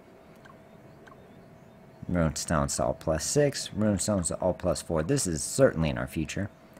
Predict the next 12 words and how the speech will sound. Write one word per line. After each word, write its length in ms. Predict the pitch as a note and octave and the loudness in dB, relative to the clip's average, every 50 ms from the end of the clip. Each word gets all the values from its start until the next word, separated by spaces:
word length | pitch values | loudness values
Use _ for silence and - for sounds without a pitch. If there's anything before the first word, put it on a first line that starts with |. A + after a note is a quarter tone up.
| - - - - - - - - | -20 -20 -20 -20 -20 -20 -6 0
We 100 | - G#2+ | 2 4
will 220 | F#2+ F#2+ G#2+ G#2+ G2 | 6 6 6 6 6
become 340 | - F2 - - A#2 G#2 | 4 2 2 2 4 4
a 60 | F2 C#2+ | 4 2
believer. 600 | C#2 - E2+ F#2 G#2+ A2 F2+ E2+ F2+ G2+ - - - - - - - - - - - - - - - - - - - - - - - - - - - - | 2 2 4 6 6 6 6 4 2 -2 -4 -6 -14 -20 -20 -20 -20 -20 -20 -20 -20 -20 -20 -20 -20 -20 -20 -20 -20 -20 -20 -20 -20 -20 -20 -20 -18 -8
But 320 | - - B1+ - - - - | -4 -4 -4 -4 -6 -6 0
this, 500 | F2+ F#2 F#2+ F2 D#2 C2+ - - - - - - - - - - | 2 4 6 6 6 4 0 -4 -8 -10 -12 -14 -18 -18 -14 -6
this 340 | - E2 G2 G2 E2+ - - - | -2 0 2 2 2 0 -4 -6
is 160 | D#2 D2+ D2 | -8 -10 -8
going 300 | - - D#2 D2+ C#2+ A#1+ | -6 -4 -2 -2 -2 -4
to 100 | - - | -4 -8
take 360 | - - - - D2 - - | -12 -10 -8 -8 -8 -8 -8